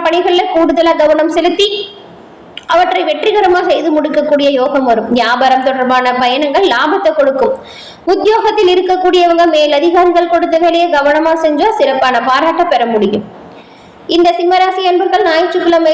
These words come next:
தோறும் அருகில் இருக்கும் சிவபெருமான் ஆலயம் சென்று ஒன்பது முறை வலம் வந்து சிவபெருமானை வழிபடுவதன் மூலம் நல்ல ஒரு முன்னேற்றத்தையும் பெற முடியும், ஞாபகம் வச்சுக்கோங்க. என்ன சிம்மராசி அன்பர்களே,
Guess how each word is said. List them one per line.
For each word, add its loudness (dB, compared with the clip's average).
தோறும் 2
அருகில் 0
இருக்கும் 0
சிவபெருமான் 2
ஆலயம் 0
சென்று 4
ஒன்பது 0
முறை 2
வலம் 0
வந்து 0
சிவபெருமானை 0
வழிபடுவதன் 0
மூலம் 0
நல்ல 2
ஒரு 0
முன்னேற்றத்தையும் 0
பெற 0
முடியும், 0
ஞாபகம் 0
வச்சுக்கோங்க. 0
என்ன 0
சிம்மராசி 0
அன்பர்களே, 0